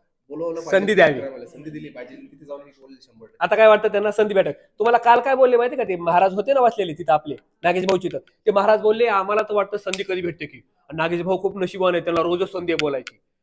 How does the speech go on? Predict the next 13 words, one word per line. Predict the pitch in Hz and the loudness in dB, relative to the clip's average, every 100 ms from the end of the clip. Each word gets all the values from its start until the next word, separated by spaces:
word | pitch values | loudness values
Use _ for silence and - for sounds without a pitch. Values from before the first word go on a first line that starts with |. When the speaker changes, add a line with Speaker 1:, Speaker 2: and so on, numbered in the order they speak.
| _ _ | _ _
Speaker 2:
म्हणजे | 185 190 | -4 0
एकदा | 247 208 220 254 | 2 4 4 4
आपल्याकडे | 285 254 262 247 254 | 4 4 0 0 2
आलेला | 214 214 226 | 4 4 2
माणूस, | 202 214 185 - - | 2 2 2 0 0
तो | 247 | 2
काय | 254 254 | 4 2
म्हणतो | 247 | 0
माहिती | 226 233 | 0 -2
का, | 240 143 _ _ | -4 -10 _ _
"आता | 156 156 | -18 -16
संधी | - 170 214 | -10 -6 -4
पाहिजे." | 214 139 113 | -4 -8 -14